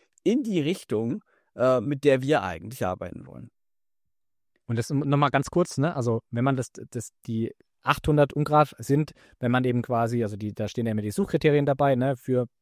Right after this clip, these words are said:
Speaker 2: was ich weiß, äh, Strength Exercises oder Strength, äh, Strength Training, äh, Patellatendinopathy und so weiter. Also da sind einfach verschiedene Suchbegriffe,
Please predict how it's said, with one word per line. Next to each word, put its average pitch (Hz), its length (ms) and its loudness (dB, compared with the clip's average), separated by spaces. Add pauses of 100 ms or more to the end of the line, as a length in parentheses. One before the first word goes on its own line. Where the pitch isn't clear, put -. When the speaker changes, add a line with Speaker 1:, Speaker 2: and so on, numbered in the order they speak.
Speaker 2:
was 113 200 -10
ich - 180 -12
weiß, 101 260 -10
äh, 101 180 -14
Strength - 340 -4
Exercises 120 600 -2
oder 101 160 -6
Strength, - 420 -6
äh, 113 180 -6
Strength 127 300 -4
Training, 123 400 0 (520)
äh, 104 260 -2
Patellatendinopathy 131 1120 2 (720)
und 117 120 -2
so 110 100 0
weiter. 113 200 2
Also 104 120 -2
da 101 140 -2
sind 107 120 -2
einfach 107 240 -4
verschiedene 107 280 -2
Suchbegriffe, 156 560 2